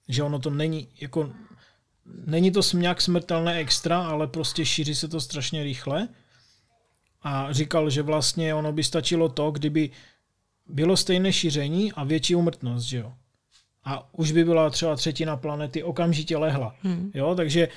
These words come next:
Speaker 1: vlastně tam stačí úplně trošku, anebo i říkal jinou kombinaci, že kdyby to třeba mělo šíření poloviční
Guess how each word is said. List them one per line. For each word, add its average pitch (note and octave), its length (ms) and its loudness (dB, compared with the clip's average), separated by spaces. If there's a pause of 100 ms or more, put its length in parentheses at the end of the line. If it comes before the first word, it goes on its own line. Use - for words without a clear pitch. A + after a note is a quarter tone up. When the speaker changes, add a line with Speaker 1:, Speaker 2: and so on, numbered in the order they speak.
(120)
Speaker 1:
vlastně D#3+ 260 2
tam F#3 140 4
stačí F#3 320 2
úplně G3 280 2
trošku, F#3+ 600 0 (360)
anebo F3 380 4
i E3+ 60 8
říkal F3+ 260 4
jinou G3 200 6
kombinaci, D3+ 480 0
že C3 120 2
kdyby D3+ 220 0
to E3 120 0
třeba E3+ 300 2
mělo E3 440 4
šíření F3 480 4
poloviční E3 800 2